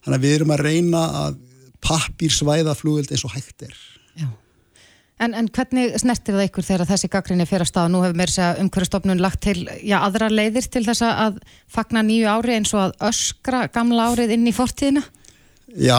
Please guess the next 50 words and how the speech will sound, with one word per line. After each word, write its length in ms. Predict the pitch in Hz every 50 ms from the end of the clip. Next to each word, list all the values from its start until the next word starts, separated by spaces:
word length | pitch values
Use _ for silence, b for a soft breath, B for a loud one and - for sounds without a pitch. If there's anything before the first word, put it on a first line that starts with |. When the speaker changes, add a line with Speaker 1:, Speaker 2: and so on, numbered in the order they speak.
| 127 139 151
Speaker 1:
það 220 | - 151 151 139 135
væri 140 | 127 139 123 - -
gaman 260 | - 123 131 139 135
að 80 | 131
vita 180 | 143 135 - 127
hvort 200 | 117 127 117 127
að 80 | 113 117
það 140 | 139 143 143
verður, 240 | 147 151 147 147 143 135 131
verður, 360 | 131 139 143 139 143 131 131 139
eh, 460 | 135 156 156 165 180 185 196 196 196
sú 140 | - - 160
leið 140 | 143 143 147 143
sem 140 | - 151
Íslendingar 400 | 147 139 - 160 156 151 - 131
fara 240 | - 151 147 147 156 151
í 80 | 147 139
stað 220 | - - 156 -
flugveldana, 440 | 156 160 156 151 - 160 175 190 180
ég 80 | 139 135
veit 160 | 139 143 139
ekki, 220 | - 143 135 156 147
en, 160 | 139 131 135 b b b b b b b b b b b b b -
en 280 | 139 135 135 135 123 123 - - B B B B B B B B B _ _ _ - 226 214
við 320 | 139 131 139 147 160 165
sjálfur 340 | - - - 160 165 170 156
skiljum 480 | - - - 160 165 202 220 226 202 196
alveg 220 | 185 180 175 156
þetta 180 | 143 - 175 -
sjónarmið 540 | - 190 190 208 208 185 151 139 135 135
að 180 | 131 127 117 - -
fólk 180 | - 156 151 -
sé 140 | - - 156
á 80 | 147 147
móti 400 | 143 151 156 170 180 - - 156
flugveldum 460 | - 175 180 175 170 143 - 156 156
og 160 | 160 165 180
umhverfissjónarmiðum, 720 | 175 - 156 143 120 160 151 131 113 110 110 113 117 120
en, 100 | 120 113 110 b b b b b b b b b b -
en, 280 | 65 65 69 69 67 - - - - _ _ _ _ _ _ _ _
en 80 | 131 139
svo 160 | - 175 175 185
viljum 160 | 185 180 180
við 20 | 180
að 60 | 180
þetta 100 | 165 165 170
sé 60 | 180 -
skoðað 240 | - 196 185 175 165
í 40 | -
samhengi. 340 | 180 143 113 107 - - -